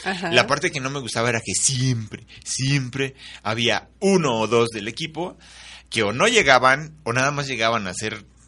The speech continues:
Speaker 1: Que no hacían
Speaker 2: desgarriate
Speaker 1: nada.
Speaker 2: y que no hacían
Speaker 1: <laughs>
Speaker 2: nada y quitaban mucho el tiempo. Entonces, este, era, era así como que muy común el, el asunto de haces tu trabajo en equipo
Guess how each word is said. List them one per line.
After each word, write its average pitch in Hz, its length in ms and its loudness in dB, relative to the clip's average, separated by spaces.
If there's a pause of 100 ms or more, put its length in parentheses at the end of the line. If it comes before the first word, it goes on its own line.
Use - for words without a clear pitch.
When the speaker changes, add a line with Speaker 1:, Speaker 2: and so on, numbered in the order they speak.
(140)
Speaker 1:
Que 202 120 -2
no 220 100 0
hacían 202 80 2 (400)
Speaker 2:
desgarriate 196 220 4
Speaker 1:
nada. 311 120 -2 (500)
Speaker 2:
y 113 120 -6
que - 140 4
no 139 140 6
hacían 190 440 4
Speaker 1:
<laughs> 214 100 2
Speaker 2:
nada 190 440 0
y 151 60 -2
quitaban 160 480 -4
mucho 156 300 -6
el 143 140 -8
tiempo. 117 540 -4 (480)
Entonces, 117 500 -2
este, 90 580 -10 (360)
era, 113 200 2
era 131 220 6
así 131 160 -2
como 127 200 -6
que 113 100 -10
muy 113 160 -4
común 117 460 -4
el, 104 260 -4
el 92 260 -2
asunto 104 420 -6
de 85 380 -8 (400)
haces 131 260 0
tu 127 120 -10
trabajo 117 380 0
en 107 100 -8
equipo 160 680 -6